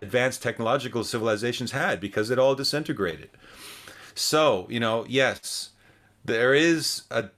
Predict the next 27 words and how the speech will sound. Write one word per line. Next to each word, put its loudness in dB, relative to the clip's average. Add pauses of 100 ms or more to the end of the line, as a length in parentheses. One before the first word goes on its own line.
probable 0
timeline, -2 (480)
which 2
was 0
also 2
described, 0
you -14
know, -4
we 0
talked 0
about 0
that 2
on, -2
on -4
Inspire 0
with -6
Gene -4
Nolan. 0
There's -2
these -6
P -2
fifty-twos -2
and -4
P -4
forty-fives, 0
these -8
two 0